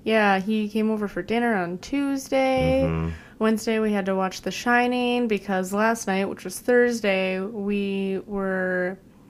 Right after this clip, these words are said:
Speaker 1: guests on another podcast called The Seventies Versus the Eighties.
Speaker 2: We
Speaker 1: And
Speaker 2: highly recommend checking them
Speaker 1: highly,
Speaker 2: out.
Speaker 1: yeah, Mike and, Mike and Brian are
Speaker 2: Mike and Brian.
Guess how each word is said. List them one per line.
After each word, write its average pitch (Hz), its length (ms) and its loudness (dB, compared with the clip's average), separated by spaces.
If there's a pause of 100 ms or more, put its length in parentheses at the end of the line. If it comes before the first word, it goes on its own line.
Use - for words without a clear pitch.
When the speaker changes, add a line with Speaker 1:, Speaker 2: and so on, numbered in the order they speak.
(140)
Speaker 1:
guests - 540 -2
on 196 480 0
another 247 680 2 (120)
podcast 254 760 0
called 202 160 -4
The 190 60 -4
Seventies 208 420 0
Versus 190 320 -4
the - 200 -6
Eighties. 240 640 -2 (1000)
Speaker 2:
We 214 80 2
Speaker 1:
And 202 440 4
Speaker 2:
highly 92 280 6
recommend 78 480 2
checking 78 400 0
them 76 160 0
Speaker 1:
highly, 214 320 4
Speaker 2:
out. 196 100 0
Speaker 1:
yeah, 214 340 6
Mike 202 260 0
and, 208 380 0
Mike 202 200 0
and 202 80 0
Brian 196 260 2
are 185 260 0
Speaker 2:
Mike - 200 -2
and 78 100 0
Brian. 73 380 -2